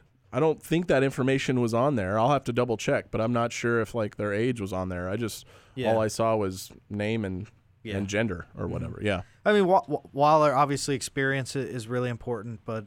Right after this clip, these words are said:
Speaker 2: uh, I guess my, my point is if you get somebody that, and you're a younger person that's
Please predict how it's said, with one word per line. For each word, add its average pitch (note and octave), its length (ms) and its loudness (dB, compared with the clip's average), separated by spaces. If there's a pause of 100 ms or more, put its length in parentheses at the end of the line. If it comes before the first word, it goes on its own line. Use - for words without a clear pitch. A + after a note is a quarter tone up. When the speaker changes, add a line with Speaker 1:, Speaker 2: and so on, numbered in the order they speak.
(160)
Speaker 2:
uh, G#2+ 340 -6
I C3 120 -4
guess - 160 -10
my, C3 240 2
my B2+ 160 2
point B2 240 -6
is A2+ 160 -6
if - 160 -12
you A2+ 120 -6 (440)
get C#3 100 -2
somebody C3+ 400 0
that, A#2+ 160 -4
and C3 140 -6
you're A#2+ 140 0
a A#2+ 40 -2
younger B2+ 240 -2
person A#2+ 400 -6
that's - 340 -10